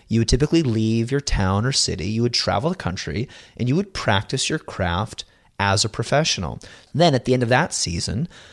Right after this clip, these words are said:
around ten years or so, you'd come back, you know, settle down or return to your hometown, and then you would submit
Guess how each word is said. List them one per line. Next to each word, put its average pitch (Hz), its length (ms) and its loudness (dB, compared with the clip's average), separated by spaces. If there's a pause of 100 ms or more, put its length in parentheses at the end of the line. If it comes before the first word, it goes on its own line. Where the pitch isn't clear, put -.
(320)
around 113 320 4
ten 135 180 4
years 143 220 2
or 170 80 -2
so, 98 360 -2 (280)
you'd 123 200 -2
come 143 200 -2
back, 113 300 0 (360)
you 120 120 -2
know, 87 60 -2
settle 113 260 2
down 104 400 0
or - 20 -2
return 101 300 -2
to 101 40 -2
your 104 120 0
hometown, 98 500 0 (240)
and 113 100 -2
then 123 140 0
you 139 120 2
would 151 140 2
submit 160 800 -2